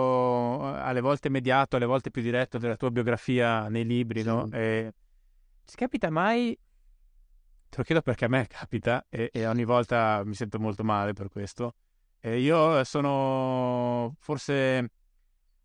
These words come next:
Speaker 1: meno critico, tutte se un po' più ne-, dai, delle polarità un po' più ampie, anche di autocritica rispetto, rispetto a me. Io ho, eh, un po' di meno, ma poi forse ho anche meno entusiasmo. <laughs> Insomma, ho,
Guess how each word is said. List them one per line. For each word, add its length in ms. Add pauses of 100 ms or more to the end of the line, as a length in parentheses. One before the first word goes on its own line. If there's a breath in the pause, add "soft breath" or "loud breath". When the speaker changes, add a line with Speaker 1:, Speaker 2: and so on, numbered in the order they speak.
(140)
Speaker 1:
meno 220
critico, 1500
tutte 240
se 120
un 60
po' 120
più 260
ne-, 240
dai, 280
delle 180
polarità 460
un 80
po' 120
più 240 (300)
ampie, 500 (220)
anche 460
di 80
autocritica 760
rispetto, 500
rispetto 360
a 20
me. 200
Io 140
ho, 540
eh, 180
un 80
po' 120
di 80
meno, 160
ma 300
poi 160
forse 260
ho 20
anche 180
meno 140
entusiasmo. 580 (240)
<laughs> 220
Insomma, 400
ho, 100